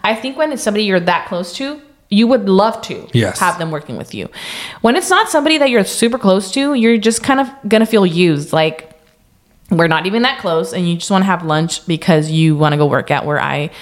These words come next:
Speaker 1: am working and you want me to refer you. And if you don't want to, that's fine.
Speaker 2: You know, I'm gonna be a little bitch about this,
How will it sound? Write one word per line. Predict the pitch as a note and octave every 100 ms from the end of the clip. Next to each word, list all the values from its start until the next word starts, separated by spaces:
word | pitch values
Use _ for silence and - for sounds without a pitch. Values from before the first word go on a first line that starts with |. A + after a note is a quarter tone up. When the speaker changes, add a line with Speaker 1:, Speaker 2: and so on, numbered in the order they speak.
| - - -
Speaker 1:
am | F#3 E3
working | D3+ D3+ - F3+ D#3+
and | D#3
you | D3
want | D#3
me | D#3
to | -
refer | D3+ - D3
you. | D#3 D#3+ E3
And | D3+ D3 C#3+ D3 D3 - _ _ _ _ _ _
if | F#3 F#3
you | F3+
don't | A3 D4 E3
want | D#3+ A#3+ - -
to, | D#4 D#4+ D#4+ - _ _ _ _ _
that's | - G3
fine. | A3+ A3+ E3+ - _ _ _ - - - _ - _ _ _ _ _
Speaker 2:
You | -
know, | C#3 C3 C3 A#2+
I'm | A#2 B2
gonna | A#2+
be | A#2 A#2
a | A2+
little | A2+ G#2+ - -
bitch | A#2 B2+ - - -
about | C3+ B2+ B2+
this, | D3+ D3